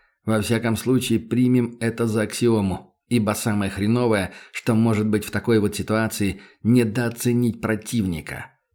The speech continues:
Центнер, помноженный на скорость при броске, и сталкер улетает в кусты, а там уже и комбез может оказаться бесполезен, ибо горло бронёй почти не прикрыто.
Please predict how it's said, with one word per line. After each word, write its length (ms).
Центнер, 680
помноженный 500
на 120
скорость 500
при 120
броске, 580
и 140
сталкер 460
улетает 400
в 40
кусты, 520
а 100
там 180
уже 200
и 20
комбез 540
может 240
оказаться 500
бесполезен, 720
ибо 320
горло 380
бронёй 440
почти 460
не 120
прикрыто. 680